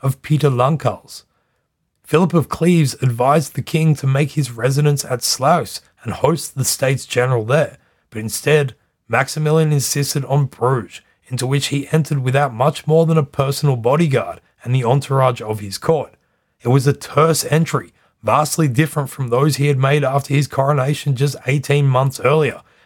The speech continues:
and the mood of the city quickly made it clear to Maximilian that he should have brought a few more men. Word soon spread that he had demanded that troops from his Landsknecht mercenaries, German-speaking pike and foot soldiers,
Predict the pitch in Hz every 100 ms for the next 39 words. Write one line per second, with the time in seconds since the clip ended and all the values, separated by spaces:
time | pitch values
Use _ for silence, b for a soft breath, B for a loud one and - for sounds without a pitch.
0 | _ 123 131 120 139 165 156 139 139 139
1 | - 151 143 - 160 - 175 151 160 151
2 | 139 143 156 135 127 143 139 - 120 147
3 | 156 135 131 b b - 104 110 - 139
4 | 185 151 175 175 160 - 160 151 151 131
5 | 127 123 87 _ _ _ _ _ 117 135
6 | 143 - 156 139 - - 175 113 - b
7 | b - 117 139 147 143 139 131 151 160
8 | 135 120 - 160 147 - 135 120 143 113
9 | 120 120 151 - - 147 135 - - 120
10 | 139 151 - 143 131 101 95 - b b
11 | - - 151 156 143 - 151 139 151 135
12 | - 131 143 - 131 - 180 139 - 131
13 | 123 120 117